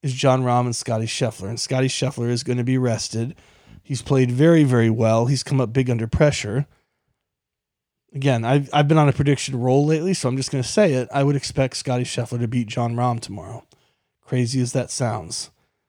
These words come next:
And, you know, I, I say that with some trepidation, actually, because Rahm has been so good and just captured that sort of Spanish magic that we've seen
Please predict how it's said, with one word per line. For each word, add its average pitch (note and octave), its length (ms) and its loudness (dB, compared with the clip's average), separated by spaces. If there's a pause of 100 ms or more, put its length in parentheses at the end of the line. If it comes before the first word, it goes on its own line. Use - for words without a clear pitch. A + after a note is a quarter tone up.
(1000)
And, D#3+ 220 6
you F#3 60 6
know, E3+ 160 8
I, E3 120 -4 (320)
I F3 60 4
say G#3+ 180 6
that G3+ 100 4
with F3 80 -2
some F#3+ 160 4
trepidation, D3 580 0
actually, A#2 320 -4
because B2+ 240 0
Rahm C#3+ 240 2
has C3 140 0
been B2+ 140 0
so D#3 260 2
good B2+ 320 0
and B2 220 -6 (560)
just E3 180 -6
captured F3+ 340 2
that C#3 160 4
sort D3 220 2
of B2+ 260 0 (220)
Spanish - 560 0
magic C3 440 0
that C3 140 -2
we've A#2+ 140 -4
seen B2+ 480 -4